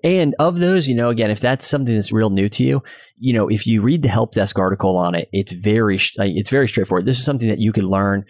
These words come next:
on your own in an hour and then probably go through most of your website and make those adjustments pretty simply. So there's a lot of different stuff here, including that Google Analytics integration, which you would find, I think, in your site settings. And then on the WordPress side of things,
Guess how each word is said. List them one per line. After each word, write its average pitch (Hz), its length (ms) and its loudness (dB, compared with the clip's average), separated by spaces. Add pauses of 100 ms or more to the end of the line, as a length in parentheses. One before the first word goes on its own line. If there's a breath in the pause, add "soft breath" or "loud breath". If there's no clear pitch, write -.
(280 loud breath)
on 104 180 0
your 95 160 0
own 92 380 -2
in 104 120 0
an 92 120 0
hour 92 420 -2 (200 loud breath)
and 107 120 0
then 98 140 0
probably 117 400 -2
go 95 160 0
through 95 220 0
most 92 220 -2
of - 20 -6
your 82 100 0
website 87 460 -2
and 90 160 -4
make 90 180 -4
those 87 220 -6
adjustments 82 580 -6 (260 loud breath)
pretty 95 220 0
simply. - 400 -4
So 113 300 0 (340 loud breath)
there's 185 220 2
a 160 40 2
lot 131 220 2
of 135 60 -2
different 127 240 0
stuff 127 200 0
here, 127 220 2
including 139 380 2
that 117 140 0
Google 117 200 2
Analytics 110 480 0
integration, 110 500 0
which 101 160 0
you 104 60 2
would 98 120 0
find, 101 280 0
I 98 60 0
think, 101 240 -2
in 98 40 2
your 95 120 2
site - 260 -2
settings. 107 480 -2 (380 loud breath)
And 135 120 4
then 165 120 2
on 160 100 0
the 104 100 2
WordPress 110 460 0
side 95 220 -2
of 92 100 -8
things, 92 380 -2